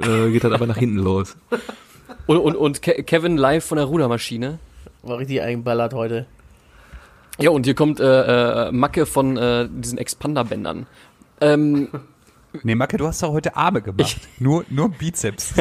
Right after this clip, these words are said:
Speaker 3: Aber ist, ist nicht Montag internationaler Beintag auch wirklich?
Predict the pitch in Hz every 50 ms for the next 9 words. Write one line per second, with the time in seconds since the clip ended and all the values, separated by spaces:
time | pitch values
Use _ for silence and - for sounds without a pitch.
0 | - - - - 165 143 139 254 294 - - 160 156 - 349 - 302 - 185 190
1 | 185 - - 170 165 175 208 - 240 - 196 190 170 202 196 202 196 - 185 180
2 | 175 175 147 131 135 123 139 170 208 208 - 208 196 151 135 156 180 185 180 196
3 | 196 - 240 269 - -